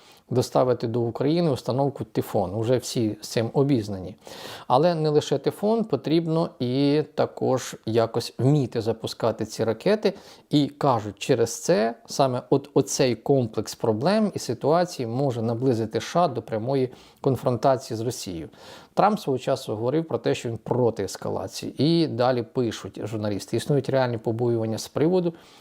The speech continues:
ескалації напруженості у відносинах із Путіним, про що свідчать недавні попередження Кремля Вашингтону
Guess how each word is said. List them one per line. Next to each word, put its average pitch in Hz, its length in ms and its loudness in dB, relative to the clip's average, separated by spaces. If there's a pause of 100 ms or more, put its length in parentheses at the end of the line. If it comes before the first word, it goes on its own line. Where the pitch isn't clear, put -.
(200)
ескалації 135 800 2
напруженості 139 840 -2
у 117 80 -2
відносинах 117 680 -4
із - 120 -8
Путіним, 170 560 0
про - 180 -6
що - 220 -4
свідчать - 480 -4 (320)
недавні 131 840 2
попередження 123 840 0
Кремля 127 500 2
Вашингтону 143 720 -2